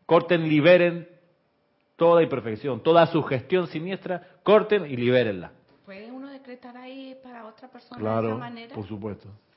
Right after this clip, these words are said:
Speaker 2: Yo pensaba que solo para uno.
Speaker 1: Para uno,
Speaker 2: Pero a la
Speaker 1: y
Speaker 2: persona no,
Speaker 1: también,
Speaker 2: porque
Speaker 1: claro que sí.
Speaker 2: pero no estás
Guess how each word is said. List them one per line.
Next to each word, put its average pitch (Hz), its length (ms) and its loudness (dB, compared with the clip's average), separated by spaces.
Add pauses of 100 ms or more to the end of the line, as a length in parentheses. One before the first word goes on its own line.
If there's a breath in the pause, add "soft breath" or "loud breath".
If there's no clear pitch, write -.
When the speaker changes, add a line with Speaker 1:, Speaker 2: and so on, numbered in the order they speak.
(160)
Speaker 2:
Yo 240 100 -20
pensaba 240 240 -20
que - 140 -20
solo - 260 -20
para - 260 -20
uno. - 140 -20
Speaker 1:
Para 120 260 0
uno, 170 460 0 (240)
Speaker 2:
Pero 220 220 -20
a - 20 -18
la 208 100 -14
Speaker 1:
y 120 120 -6
Speaker 2:
persona - 360 -14
no, - 60 -20
Speaker 1:
también, 104 280 -8
Speaker 2:
porque 104 60 -14
Speaker 1:
claro 143 220 -2
que 135 80 -6
sí. 139 220 -12 (500)
Speaker 2:
pero 202 240 -20
no 202 140 -20
estás 208 260 -20